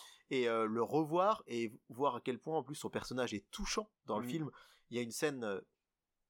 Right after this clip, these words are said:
Speaker 1: assez bouleversante, alors il y en a qui disent que c'est du tire-larme, moi ça a marché, la scène où, il a, où, euh, Andrew Garfield va réussir à sauver, euh, alors c'est pas Mary Jane qu'elle s'appelle, euh, dans
Speaker 2: Non,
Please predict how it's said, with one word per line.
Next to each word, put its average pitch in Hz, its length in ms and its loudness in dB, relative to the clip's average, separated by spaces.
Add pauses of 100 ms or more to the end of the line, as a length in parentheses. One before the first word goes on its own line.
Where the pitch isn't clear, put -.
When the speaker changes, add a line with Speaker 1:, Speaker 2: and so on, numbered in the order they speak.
(340)
Speaker 1:
assez 117 220 -4
bouleversante, 127 580 0
alors 107 200 2
il 104 40 -2
y 107 40 0
en 113 60 -2
a 135 100 0
qui 110 120 -14
disent 110 160 -12
que 107 120 -8
c'est 104 140 -8
du 98 140 -8
tire-larme, 139 440 0
moi 123 120 -2
ça - 160 -4
a - 20 -2
marché, 113 440 0 (340)
la 117 100 0
scène 160 240 0
où, 120 100 0
il 110 160 0
a, 123 140 0
où, 113 240 -2
euh, 101 340 0
Andrew 113 280 -2
Garfield 147 400 -2
va 113 100 2
réussir 113 320 0
à 101 80 0
sauver, 156 420 0 (440)
euh, 98 920 0 (140)
alors 87 180 -6
c'est - 120 -12
pas 151 100 2
Mary 123 260 -2
Jane 117 280 -2
qu'elle 104 140 -8
s'appelle, 104 400 -2
euh, 92 180 -2
dans 95 340 -4
Speaker 2:
Non, 127 240 0